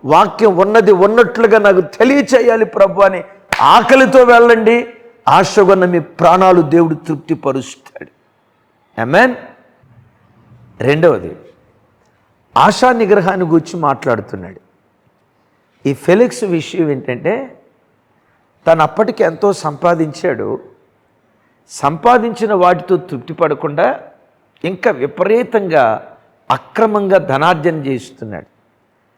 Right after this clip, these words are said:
తనది కాని స్థలాలు ఆక్రమిస్తున్నాడు, తనది కాని పొలాలు ఆక్రమిస్తున్నాడు.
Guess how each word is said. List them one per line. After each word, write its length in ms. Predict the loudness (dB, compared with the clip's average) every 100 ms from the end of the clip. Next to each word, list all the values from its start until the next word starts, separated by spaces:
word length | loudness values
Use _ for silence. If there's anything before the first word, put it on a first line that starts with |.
| _ _ -4
తనది 260 | 0 0 -2
కాని 380 | 0 0 0
స్థలాలు 460 | -2 -2 2 2 2
ఆక్రమిస్తున్నాడు, 960 | 0 -2 -8 -6 -8 -14 _ -16 -14 -16 _ _ _ _ _ _ _ -4
తనది 300 | 0 0 -2
కాని 460 | -8 -2 -2 0
పొలాలు 480 | -2 0 2 4 4
ఆక్రమిస్తున్నాడు. 1080 | 2 -2 -4 -4 -4 -12 -16 -10 -8 -8 -14